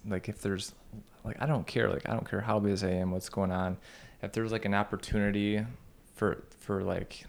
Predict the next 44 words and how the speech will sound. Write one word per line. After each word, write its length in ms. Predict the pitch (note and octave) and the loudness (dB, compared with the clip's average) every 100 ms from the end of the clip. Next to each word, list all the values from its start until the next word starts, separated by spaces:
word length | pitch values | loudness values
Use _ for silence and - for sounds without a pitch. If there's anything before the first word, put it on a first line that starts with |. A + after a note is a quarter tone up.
| A#2+ | -8
like, 140 | F2 - - - - | -8 -8 -20 -14 -6
you 80 | F#2+ | -2
know, 140 | F#2 | -2
for 160 | - G#2 | -4 0
learning, 540 | G2+ G#2+ G#2 G2+ G2 - - - - G#2 | 2 4 4 2 0 -6 -18 -18 -10 -6
especially 600 | - A#2 - - F#2 F2 | 0 2 2 0 2 0
if 120 | - | -2
you 60 | - | -4
can, 140 | F2+ | -4
like, 140 | - - F#2+ - | -4 -8 -10 -8
just 240 | G#2 - F#2+ | -8 -6 -2
make 240 | F2 - | -4 -2
them, 180 | G2+ F2+ | -4 -2
like, 200 | D#2+ - | -4 -6
tougher, 420 | F2+ - G#2+ G2+ | -8 -2 0 0
like, 220 | F2 D#2+ | 0 -4
mentally, 520 | E2 F#2+ G#2+ A2 A2+ A2+ - - - - - - - | -4 -2 0 2 0 -4 -10 -20 -20 -20 -20 -20 -10
um, 520 | F#2+ F2+ C#2 A#1+ - - - | -4 -4 -4 -8 -10 -12 -6
I 40 | G2+ | -2
mean, 80 | |
that's, 260 | F#2+ G#2 - | 0 -2 -8
that's 220 | - G2 | -10 -8
totally 200 | - A2 | 0 2
worthwhile, 480 | G2+ F#2 - G2+ F2+ | 4 2 4 4 4
right? 300 | E2+ F2 F2 - - - - - - | 2 0 0 -4 -18 -20 -20 -20 -14
'Cause, 180 | - | -2
like, 160 | G#2+ - | -2 2
every 240 | G#2+ A#2 | 2 4
little 260 | A2 G#2+ G2+ | 4 4 2
thing 300 | - A#2+ A2+ | 4 4 4
you 80 | G#2 | 4
could 220 | G2+ F#2 | 2 2
do, 480 | A#2+ C3 G#2 G2 A#2 - - - | 6 8 6 4 0 -6 -8 -6
instead 320 | A2 B2+ A2 | -2 2 4
of, 200 | G2+ - | 4 2
you 80 | E3 | 2
know, 240 | F2+ G2+ - | 2 0 -2
let's 180 | G2+ - | -4 0
say, 400 | - A2 G#2+ G#2 F#2+ - - | 4 8 8 6 4 -4 -6
I 40 | |
mean, 100 | F#2 | -6
something 240 | - F#2+ F#2+ | -4 -6 -6
stupid, 420 | - G#2 - F#2 | -4 -2 -2 -2
but 280 | D#2+ D#2 | -2 -4